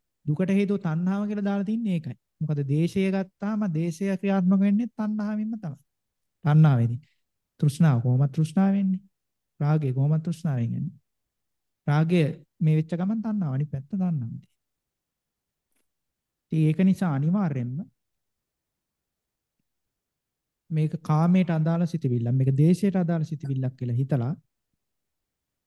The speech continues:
අපි ඒකෙන් දැන් තමන්, දැන් හිතන්නකෝ, දැන් ඔය සිතවිලි ටිකත් එක්ක තමන් අද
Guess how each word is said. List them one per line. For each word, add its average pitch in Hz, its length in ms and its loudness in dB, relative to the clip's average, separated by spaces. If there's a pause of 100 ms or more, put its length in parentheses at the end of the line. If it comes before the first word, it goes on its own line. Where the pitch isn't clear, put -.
(320)
අපි 147 260 -2
ඒකෙන් 156 380 2 (1700)
දැන් 147 160 4
තමන්, 156 280 4
දැන් 151 200 4
හිතන්නකෝ, 170 480 2
දැන් 156 180 0
ඔය 151 200 0
සිතවිලි 202 420 0
ටිකත් 196 300 -4 (260)
එක්ක - 320 -8 (160)
තමන් 156 340 4
අද 139 180 2